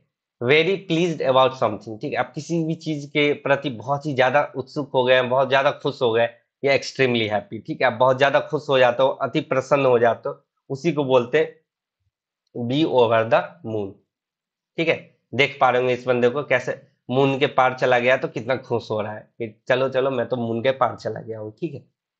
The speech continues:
चलिए नेक्स्ट बात कर लेते हैं। नेक्स्ट है be under no illusion, ठीक है। इल्यूजन मतलब क्या होता है? भ्रम। अगर आप किसी भी भ्रम में नहीं है तो इसका मतलब ही क्या होता है? किसी भ्रम में ना रहना, मामलों से पूरी तरह अवगत होना। आप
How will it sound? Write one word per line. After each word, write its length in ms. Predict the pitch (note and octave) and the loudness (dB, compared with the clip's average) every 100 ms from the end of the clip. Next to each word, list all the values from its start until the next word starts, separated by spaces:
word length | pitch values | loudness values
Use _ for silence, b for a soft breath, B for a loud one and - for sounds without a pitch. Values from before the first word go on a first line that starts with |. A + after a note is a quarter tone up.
| _ _ | _ _
चलिए 240 | F2+ A2 A2+ | -20 -16 -12
नेक्स्ट 240 | A#2 - | -12 -4
बात 220 | A2+ A2 - | -4 -4 -4
कर 100 | G#2+ | -6
लेते 280 | A2 A2 C#3 | -6 -10 -16
हैं। 100 | _ _ _ _ _ _ _ _ _ _ _ _ _ _ _ _ _ _ | _ _ _ _ _ _ _ _ _ _ _ _ _ _ _ _ _ _
नेक्स्ट 360 | B2+ F3 F3+ - | 0 0 0 0
है 120 | F3+ D3 C#3 | 0 2 0
be 100 | F#3+ - | 0 2
under 280 | C#3+ D3 D#3 | 0 2 0
no 160 | C3 C#3 B2+ | 2 -2 -2
illusion, 460 | A2+ G#2+ F#2 G2+ - _ _ _ _ | -4 -6 -8 -14 -16 _ _ _ _
ठीक 120 | E3 | -8
है। 60 | - | -6
इल्यूजन 380 | C3+ D3 D#3+ F3 | -2 0 2 2
मतलब 260 | E3+ D#3+ | 2 2
क्या 100 | D#3+ | 2
होता 160 | D3+ E3+ | 2 2
है? 80 | C3+ | -2
भ्रम। 300 | A#2+ G#2+ G2+ _ - | -2 -2 -2 _ 0
अगर 100 | C#3 | 0
आप 120 | C#3 | 0
किसी 200 | C#3 - | -6 -2
भी 100 | E3+ | -2
भ्रम 220 | B2+ B2 A#2+ | 0 0 0
में 120 | A2+ | 0
नहीं 180 | G#2 G2+ | -2 -4
है 60 | G#2 | -8
तो 340 | _ _ C#3+ | _ _ -10
इसका 180 | C3+ D3+ | 0 0
मतलब 300 | C3+ C3+ D#3+ | 2 2 0
ही 80 | D#3 | 2
क्या 160 | D3 | 2
होता 160 | B2 E3 | 2 0
है? 60 | |
किसी 260 | E3 E3+ F#3+ | -2 -2 -2
भ्रम 260 | C3+ C#3 D3 | 0 0 2
में 160 | D3+ C3+ | 2 2
ना 180 | B2+ | 2
रहना, 360 | G#2+ G#2 G#2 A2 _ _ _ | 2 -4 -10 -20 _ _ _
मामलों 460 | A#2+ C3+ C3+ D3 E3+ | 0 2 2 2 2
से 140 | E3+ E3+ | 0 -4
पूरी 300 | C#3 C#3 C#3 | -4 -4 0
तरह 180 | D#3+ D#3 | 0 2
अवगत 400 | B2+ A2 A2 - | 2 2 -2 -4
होना। 160 | A2 A2+ | -8 0
आप 280 | D3 D3+ | 0 0